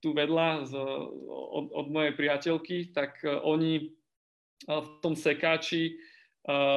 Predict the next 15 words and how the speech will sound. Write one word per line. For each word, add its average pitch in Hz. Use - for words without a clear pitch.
snažia 160
sa 170
tam 156
opäť 160
dávať 151
nejaký 151
osobný 160
prístup, 143
že 147
tam 143
napíšu 139
niečo 143
milé, 160
pekné, 156
e, 151